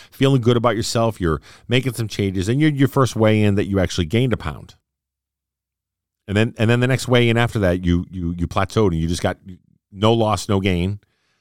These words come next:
And then the week after that, you gain again. Your mentality, a lot of times,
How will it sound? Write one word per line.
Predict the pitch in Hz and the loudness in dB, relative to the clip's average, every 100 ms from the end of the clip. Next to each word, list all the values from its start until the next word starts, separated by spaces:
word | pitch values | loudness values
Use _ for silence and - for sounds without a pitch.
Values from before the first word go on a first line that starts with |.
| _ - | _ -2
And | 117 | 0
then | |
the | 120 | 2
week | 123 117 | 2 0
after | 104 107 | -2 0
that, | 107 104 | 0 2
you | 104 | 0
gain | 98 95 | 2 0
again. | 85 98 71 73 _ _ _ _ _ _ _ _ _ _ _ _ _ _ _ _ _ | 0 -4 -8 -16 _ _ _ _ _ _ _ _ _ _ _ _ _ _ _ _ _
Your | 113 | 0
mentality, | 110 92 147 196 196 104 90 | 0 0 -2 0 2 2 4
a | |
lot | 90 90 | 2 0
of | 82 | -2
times, | 87 90 90 - - | -4 -2 -4 -6 -10